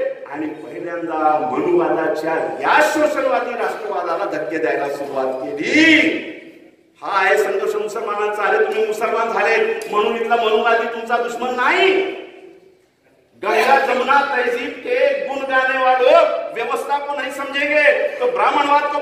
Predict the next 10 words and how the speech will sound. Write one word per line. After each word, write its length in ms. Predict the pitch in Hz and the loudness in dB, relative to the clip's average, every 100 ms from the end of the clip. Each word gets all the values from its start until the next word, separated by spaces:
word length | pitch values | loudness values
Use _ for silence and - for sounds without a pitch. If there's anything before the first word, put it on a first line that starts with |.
| - | -2
प्रोटेक्ट 320 | 269 269 269 | 0 0 0
करते 240 | 269 269 | -4 -2
रहेंगे, 640 | 269 254 262 330 330 - - | 2 2 4 4 4 0 -4
तो 60 | 226 | -4
गंगा 380 | 208 233 240 | -4 -2 -2
जमुना 320 | 233 214 233 233 | -2 -4 -4 -6
तहजीब 440 | 220 208 208 202 | -4 -6 -6 -8
के 100 | 233 | -6
नाम 200 | 226 233 | -4 -4
से 140 | 226 | 0